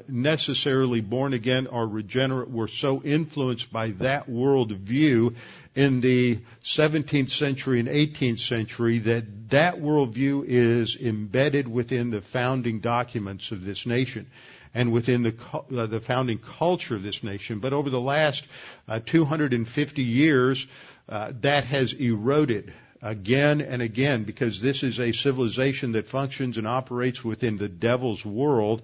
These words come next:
Satan has been in a grand assault against the United States and against the, uh, theocentric view that, that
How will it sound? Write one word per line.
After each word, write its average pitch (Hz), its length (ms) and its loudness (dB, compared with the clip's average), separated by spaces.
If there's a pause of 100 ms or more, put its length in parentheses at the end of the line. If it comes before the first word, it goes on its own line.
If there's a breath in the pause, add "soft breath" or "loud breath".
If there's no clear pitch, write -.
(360 loud breath)
Satan 160 400 2
has 127 240 0
been 131 360 2 (220)
in 127 220 -4
a 104 160 -4
grand 139 500 0
assault 160 640 -2
against 127 640 0
the 131 80 -4
United 117 500 0
States 113 560 -6 (300 loud breath)
and 127 200 2
against 127 680 4
the, 123 320 0 (320 loud breath)
uh, 107 240 -4 (380)
theocentric 165 880 4
view 143 480 2
that, 117 460 0
that 110 200 -2